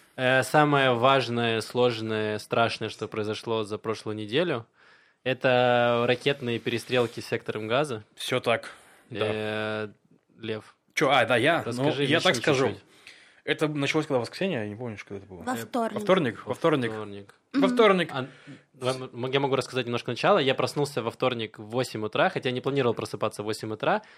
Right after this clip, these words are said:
Speaker 1: от того, что начало гудеть что-то на улице. Я сплю в берушах, и
Speaker 2: Мгм.
Speaker 1: поэтому обычно я ни хера не слышу. Ну, то есть
Speaker 2: Мгм.
Speaker 1: я прям вообще счастлив. И тут что-то начало мне резать, э, уши, я такой: «Что-то происходит». Я вытыкаю, значит, свои беруши, слышу, что гудит.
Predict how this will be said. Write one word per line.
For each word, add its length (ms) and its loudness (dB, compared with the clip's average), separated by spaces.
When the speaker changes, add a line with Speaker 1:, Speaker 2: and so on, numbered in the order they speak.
Speaker 1:
от 200 -4
того, 220 2
что 120 -8
начало 340 -2
гудеть 260 -6
что-то 140 -12
на 100 -4
улице. 280 -6
Я 140 0
сплю 200 -2
в 60 -4
берушах, 640 0
и 60 -6
Speaker 2:
Мгм. 100 -6
Speaker 1:
поэтому 320 2
обычно 280 -2
я 40 -4
ни 60 -6
хера 180 0
не 100 -6
слышу. 460 -12
Ну, 100 -10
то 60 -6
есть 140 -6
Speaker 2:
Мгм. 80 -12
Speaker 1:
я 180 -2
прям 200 0
вообще 220 -4
счастлив. 480 -4
И 80 -4
тут 260 2
что-то 340 2
начало 420 0
мне 300 0
резать, 480 0
э, 600 -4
уши, 320 0
я 120 2
такой: 240 -6
«Что-то 280 -6
происходит». 560 -4
Я 160 -6
вытыкаю, 480 -4
значит, 200 -10
свои 140 -6
беруши, 300 -4
слышу, 220 -8
что 140 -4
гудит. 500 -8